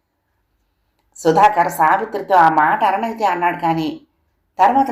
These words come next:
తను ఎంతగా నోరు జారాడో అర్థమైనప్పుడు మరింత కలత చెందాడు.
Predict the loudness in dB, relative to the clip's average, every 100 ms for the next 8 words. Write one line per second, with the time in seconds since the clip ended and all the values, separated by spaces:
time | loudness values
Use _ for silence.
0 | 0 2 2 0 0 -2 -2 -4 -4 -2
1 | -2 0 2 2 -2 -10 -10 -8 -6 -6
2 | -6 -18 _ _ _ _ 2 2 2 -4
3 | -2 -4 -4 -12 -6 -4 -4 -6 -12